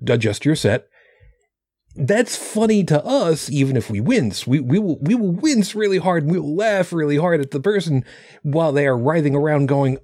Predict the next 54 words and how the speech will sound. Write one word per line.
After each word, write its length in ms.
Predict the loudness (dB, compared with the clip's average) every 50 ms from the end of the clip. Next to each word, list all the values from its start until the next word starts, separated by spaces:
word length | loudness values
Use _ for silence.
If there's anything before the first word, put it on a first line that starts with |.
| _ _
"Oh, 400 | 0 0 2 2 2 2 0 0
that 260 | 0 0 0 0 0
hurts," 680 | 0 -2 -2 -2 -2 0 0 0 0 -2 -2 -4 -6 -6
and 120 | -4 -2 0
maybe 300 | 0 0 0 -2 -4 -6
laughing 440 | -6 -6 -8 -10 -8 -6 -8 -6 -6
themselves 560 | -8 -10 -8 -4 -2 -2 -2 -2 -4 -4 -2
just 200 | -2 -4 -4 -4
a 60 | -2
little 240 | 0 2 2 2 0
bit. 260 | 0 -2 -2 -2 -2
"God, 240 | -2 0 0 0 0
that 80 | 0
was 160 | 0 0 -2 -2
stupid 340 | -2 -2 -2 -2 -2 -4
of 60 | -2 0
me. 140 | 0 0
Why 180 | 2 0 0 2
the 60 | 2 2
hell 160 | 2 2 2
did 80 | 2
I 80 | 0 0
do 220 | 0 0 0 0
that 180 | 2 2 2 2
again?" 560 | 0 0 0 0 2 2 2 2 2 0 0 -4 -14 -20 -20 -20 -20 -20 -20 -20 -12 -4
You 120 | 0 2
know, 200 | 2 2 2 0 -4 -12 -20 -20 -20 -20 -20 -14
the, 420 | -2 0 0 0 2 0 0 0 0 0
the 220 | 0 2 2 2
again 280 | 2 2 0 0 0 0
part, 240 | 0 0 -2 0 0
by 140 | -2 -2 -2
the 80 | -4
way, 100 | -6 -6
is, 320 | -6 -4 -4 -4 -4 -6 -4
is 240 | -2 -2 -2 0
comedy 340 | 0 0 0 0 0 0 -4
gold 280 | -6 -4 -4 -2 -2 -2
right 160 | -4 -4 -2
there. 160 | -4 -4 -4
You 60 | -4 -6
should, 160 | -6 -8 -8 -8 -4
you 40 |
should 220 | -4 -4 -2 -2 -2
remember 320 | -2 0 -2 -2 -2 -4
that 160 | -4 -6 -6
one. 120 | -6 -10 -2
Keep 180 | 0 0 0
that 100 | 0 -2
one 80 | -4 -6
for 140 | -10 -10 -8
later. 320 | -8 -8 -8 -10 -12 -16 -18 -20 -20 _ -20 _ -4
That, 320 | -2 0 0 -2 -2 -6 -12 _ -20 _ _ _ _ _ _ -12
but 360 | -10 -4 -2 0 0 -2 -4